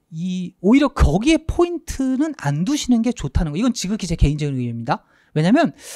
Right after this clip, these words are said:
시험을 치르는 입장에선 공무원들이 하는 실제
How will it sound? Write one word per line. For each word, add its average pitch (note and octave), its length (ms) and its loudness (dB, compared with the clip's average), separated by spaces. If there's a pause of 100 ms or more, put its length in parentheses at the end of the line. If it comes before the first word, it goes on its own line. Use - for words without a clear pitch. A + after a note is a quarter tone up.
시험을 G4 480 4
치르는 F4 380 0
입장에선 E3 520 -2 (260)
공무원들이 D4 920 0 (280)
하는 E4 540 -4
실제 E4 680 -2